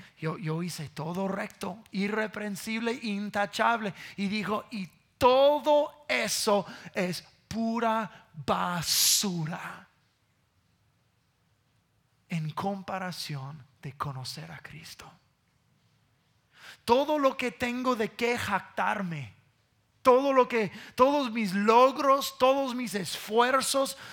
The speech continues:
todo lo que soy, mi linaje, mi sangre, todo lo que soy, todo lo que tengo, basura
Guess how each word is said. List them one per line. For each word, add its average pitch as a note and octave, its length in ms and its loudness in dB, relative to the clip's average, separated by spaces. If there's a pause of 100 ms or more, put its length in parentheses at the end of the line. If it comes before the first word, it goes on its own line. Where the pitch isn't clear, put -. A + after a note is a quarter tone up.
(120)
todo C#4+ 320 6
lo C4+ 180 6
que A#3 160 0
soy, D4+ 800 4 (960)
mi A3 200 2
linaje, G#3+ 1080 0
mi G#3+ 260 0
sangre, C4+ 920 0 (1300)
todo F4+ 640 8
lo E4 200 2
que D#4 140 -6
soy, D4+ 320 -6
todo C#4 240 -2
lo C4+ 180 0
que C4+ 120 -8
tengo, B3+ 440 0 (720)
basura C4+ 1160 4